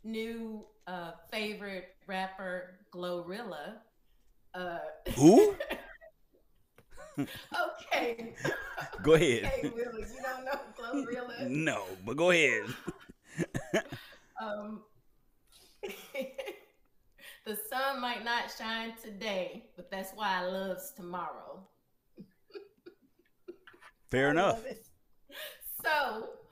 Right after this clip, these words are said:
Speaker 1: with that said, basically, um, my younger self, hey, you may go through the storm,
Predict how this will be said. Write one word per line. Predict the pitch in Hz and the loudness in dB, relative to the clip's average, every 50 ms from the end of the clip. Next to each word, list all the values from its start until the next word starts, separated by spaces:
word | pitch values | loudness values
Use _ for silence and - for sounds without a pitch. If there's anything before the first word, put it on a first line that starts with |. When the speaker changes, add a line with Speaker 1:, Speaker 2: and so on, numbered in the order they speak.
| - - - - | -20 -20 -14 -10
Speaker 1:
with | 240 226 220 | -10 -6 -2
that | 277 285 285 277 - - | -2 -2 -2 -2 -4 -4
said, | 269 254 247 233 220 208 196 196 - | -4 -4 -4 -2 -4 -6 -6 -8 -8
basically, | 226 226 226 - - - 220 - - 202 196 185 175 175 175 170 190 - - _ _ _ - 185 | -6 -6 -6 -6 -8 -10 -12 -12 -12 -10 -8 -6 -6 -6 -8 -8 -10 -14 -16 _ _ _ -14 -12
um, | 190 185 175 175 170 165 170 180 - _ _ _ _ _ _ _ _ _ _ _ _ _ _ _ _ _ _ _ _ _ _ _ | -10 -10 -10 -10 -12 -14 -16 -18 -20 _ _ _ _ _ _ _ _ _ _ _ _ _ _ _ _ _ _ _ _ _ _ _
my | - 202 196 202 | -12 -8 -8 -8
younger | 208 214 214 214 233 247 240 247 240 233 233 - - - | -8 -8 -8 -8 -8 -8 -8 -10 -10 -12 -12 -12 -12 -8
self, | 240 233 226 220 214 220 214 - - - - _ _ _ - _ - - - _ _ _ _ _ _ _ - | -6 -4 -4 -4 -4 -6 -8 -10 -14 -20 -20 _ _ _ -20 _ -20 -20 -20 _ _ _ _ _ _ _ -16
hey, | 247 277 233 208 196 185 185 190 | -10 -8 -6 -6 -6 -6 -6 -8
you | 196 220 240 | -8 -10 -8
may | 240 233 233 226 | -6 -6 -6 -6
go | 226 233 226 226 | -6 -8 -8 -8
through | 226 247 247 208 | -10 -10 -12 -10
the | 226 220 | -10 -10
storm, | - - - 247 233 226 220 220 214 208 208 202 | -12 -10 -10 -8 -6 -4 -4 -4 -4 -4 -6 -8